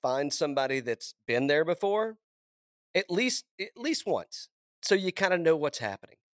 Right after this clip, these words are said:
Because it is, it's like, uh, it, it, I mean, it's like a kid going to Disneyland or World or whatever for the first time.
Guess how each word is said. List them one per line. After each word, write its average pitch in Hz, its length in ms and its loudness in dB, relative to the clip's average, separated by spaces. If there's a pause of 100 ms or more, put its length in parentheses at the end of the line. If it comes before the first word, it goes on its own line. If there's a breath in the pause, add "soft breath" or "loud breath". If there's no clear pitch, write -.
(160)
Because 170 400 0
it 180 120 0
is, 202 480 0 (380)
it's - 180 -8
like, 165 260 0 (100)
uh, 143 560 4
it, 214 160 -2
it, 277 200 2
I 240 40 10
mean, 262 140 4
it's 262 160 4
like 294 160 2
a 262 60 2
kid 233 400 4
going 190 240 2
to 175 60 2
Disneyland 131 720 -2
or 110 80 -6
World 147 380 4
or 127 80 4
whatever 135 340 4
for 139 140 -2
the 127 100 2
first 131 300 0
time. 85 260 -4